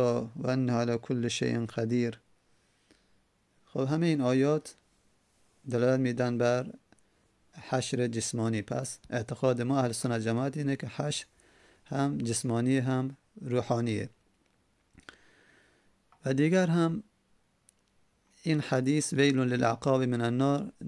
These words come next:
دلالت می‌ده بر تعذیب بر صغائر، بر گناهان صغیره که شخص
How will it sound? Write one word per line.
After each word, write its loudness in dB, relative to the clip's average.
دلالت 2
می‌ده 2
بر 0
تعذیب 2
بر 0
صغائر، 0
بر -2
گناهان 0
صغیره 0
که -6
شخص -4